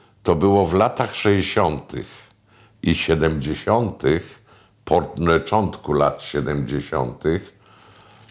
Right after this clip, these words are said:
E, i-, o, jak, dopóki ja tam byłem, później też jeszcze trochę, to była, był, było miejsce schadzek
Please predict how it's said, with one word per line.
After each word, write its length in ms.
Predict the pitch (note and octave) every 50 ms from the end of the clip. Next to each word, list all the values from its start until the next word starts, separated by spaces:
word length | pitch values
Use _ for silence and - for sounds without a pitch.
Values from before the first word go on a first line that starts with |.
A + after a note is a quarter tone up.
| - _ - - -
E, 600 | F#2 - D#2 D#2+ D#2+ E2 E2 D#2 D#2 D2+ D2+ D2+
i-, 380 | D#2+ E2+ E2 D#2 - - - - - -
o, 80 | E2
jak, 220 | E2 E2 E2 D#2+ - - - - -
dopóki 840 | - E2+ D#2+ D2 C#2 F#2 F2 E2+ E2+ - - F#2 F2+ - - F#2 F#2
ja 140 | F#2 G2 G2
tam 280 | - G#2 G2+ G2 F2
byłem, 280 | F2+ F#2+ F#2+ F#2+ F2+ D#2
później 460 | - - G2 F#2+ D2+ C#2+ E2 E2 D#2
też 320 | - - G#2 G#2+ G#2+ -
jeszcze 380 | - G#2 G2+ - - - G2+ F2+
trochę, 360 | - - E2+ E2+ F2 F2+ F2+ - - - - - - - _ _ _ _ _ _ _ _ _ _ _ _ _ - _ _ _ _ _ _ _ _ _ _ _
to 500 | - G#2+ G2+ G2+ G2+ F2+ - - - - -
była, 600 | E2+ D2+ C#2 F#2+ A2 A2 A2+ G#2+ G2+ G2 - - -
był, 800 | D#2+ F2+ E2+ D#2 C#2 G#2 A2 A2 A2+ A2+ A2+ G#2 F#2+ F#2 F2+
było 520 | F#2 E2 D#2+ D2+ D#2 G#2 G#2+ G#2 G#2 G#2 G2
miejsce 640 | G2+ G#2+ A#2 C3+ C3+ C3+ - - - - A2+ A2 G2+
schadzek 920 | - - - - - - G2+ G#2 G#2 G2 E2+ F#2+ A#2 A#2 A2+ - -